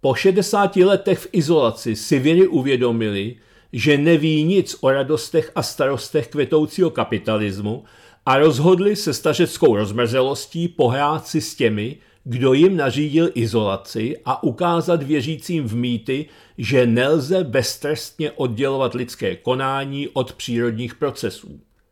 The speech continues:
Protože hra člověka na Boha neskončila, věřím v nesmrtelnost covid devatenáct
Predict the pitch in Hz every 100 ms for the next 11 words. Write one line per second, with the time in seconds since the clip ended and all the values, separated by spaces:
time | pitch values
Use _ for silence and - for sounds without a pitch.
0 | _ _ _ _ _ _ _ _ - 139
1 | 185 147 143 135 135 - 156 143 151 139
2 | 120 127 131 104 98 - - 123 120 131
3 | 127 160 - _ _ _ _ - 104 135
4 | 143 117 165 190 143 127 - 151 147 156
5 | 156 156 156 - 151 113 95 90 107 110
6 | 123 113 110 123 143 -